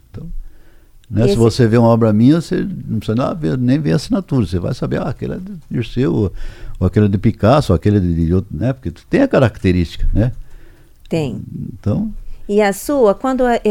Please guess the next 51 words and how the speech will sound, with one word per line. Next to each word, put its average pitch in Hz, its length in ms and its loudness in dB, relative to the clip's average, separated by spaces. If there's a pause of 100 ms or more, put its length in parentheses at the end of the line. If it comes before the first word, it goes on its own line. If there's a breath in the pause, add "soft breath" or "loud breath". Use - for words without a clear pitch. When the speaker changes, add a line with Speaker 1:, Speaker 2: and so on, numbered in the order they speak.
Speaker 2:
a 196 60 2
gente 202 280 -2
recebe 185 640 0
alguém 165 640 -2
aqui 160 240 -6
em 180 80 -2
Cascavel, 165 760 0
Speaker 1:
Hum. - 20 0
Speaker 2:
a 170 60 0
gente 175 240 -4
fala 175 160 -2
assim, 180 180 -6
"Você 202 500 -4
já 254 160 0
viu 226 260 -2
o 220 40 2
dedão 214 560 2
da 190 120 0
Avenida 180 380 0
Brasil?" 202 680 2
Speaker 1:
<laughs> - 500 0
Speaker 2:
E 180 60 4
aí 180 240 6
a 220 60 6
gente 233 420 0 (140)
põe 220 360 2
a 240 40 4
visita 220 400 0
no 208 100 0
carro 180 480 4
e 254 80 0
vai 180 300 2
Speaker 1:
Claro. 233 160 4
Speaker 2:
passear 208 340 2
pra 247 100 -2
mostrar 233 400 0
o 240 80 0
dedão. 233 560 4
Speaker 1:
É, 104 220 2
mas 101 120 4
aproveita 113 500 4
e - 20 -6
vai 151 200 2
mais 151 180 2
pra 147 100 0
frente, 135 340 2
vai - 120 -2
até - 160 -2
a - 20 0
minha 247 160 2
casa. 135 320 0